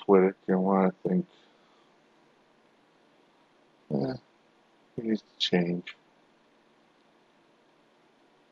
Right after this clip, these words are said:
Uh, these, uh, terrible, terrible jokes about overweight people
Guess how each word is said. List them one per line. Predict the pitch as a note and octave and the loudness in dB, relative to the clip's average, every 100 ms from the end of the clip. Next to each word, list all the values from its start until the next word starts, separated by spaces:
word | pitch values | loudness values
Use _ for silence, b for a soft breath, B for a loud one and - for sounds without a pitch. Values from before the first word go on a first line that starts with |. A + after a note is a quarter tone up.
| - | -8
Uh, | E3 E3 E3 E3 D#3+ D#3+ D#3 | -4 -2 0 0 2 0 2
these, | D3 C#3+ C3+ C3 - B2+ | 0 2 0 -4 -4 0
uh, | B2 A2 G#2+ G2 B B B B B B _ _ _ _ _ _ _ _ _ _ _ _ _ - | 4 4 4 2 B B B B B B _ _ _ _ _ _ _ _ _ _ _ _ _ -8
terrible, | - A2 A2 F#2 F#2 F#2+ - _ _ _ _ _ _ _ _ _ _ _ _ - | 0 4 4 2 0 -2 -4 _ _ _ _ _ _ _ _ _ _ _ _ -4
terrible | F#2 F#2 F2 F#2 | 0 2 0 -6
jokes | - - F#2+ - | -8 -8 -8 -8
about | F2 F#2+ - G2+ | -4 -4 -2 -2
overweight | G2 G#2 A2 G#2 - | 0 2 2 0 -2
people | G#2 G#2 - G#2 G#2 | -4 -2 0 2 2